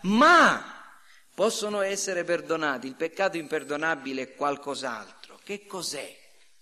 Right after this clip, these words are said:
Allora, chi ha commesso il peccato imperdonabile. Come vi dicevo, il peccato imperdonabile è l'apostasia.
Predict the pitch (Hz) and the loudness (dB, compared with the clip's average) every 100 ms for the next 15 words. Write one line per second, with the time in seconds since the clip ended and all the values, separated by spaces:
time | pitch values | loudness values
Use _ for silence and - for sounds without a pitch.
0 | - - - - - - 160 170 160 143 | -20 -20 -20 -20 -20 -12 -6 -2 0 0
1 | 113 - - - - 202 220 226 226 202 | -6 -12 -20 -20 -14 -2 4 4 2 -4
2 | 185 180 185 185 - - 135 120 135 131 | -4 -2 -4 -4 -4 -8 -8 -8 -8 -4
3 | 143 131 127 117 123 113 120 110 107 123 | -4 -4 -6 -6 -6 -6 -8 -8 -8 -6
4 | 139 196 196 190 180 170 208 196 165 - | 0 0 0 -2 -6 -6 -2 0 -2 -4
5 | - - - 170 190 170 156 160 139 147 | -16 -10 -4 0 0 0 0 -2 -2 0
6 | 156 147 139 131 117 - - _ - 160 | 0 0 -4 -6 -6 -14 -20 _ 0 2
7 | 156 156 151 147 - 139 117 117 101 87 | 4 2 0 -4 -4 -4 -6 -8 -10 -16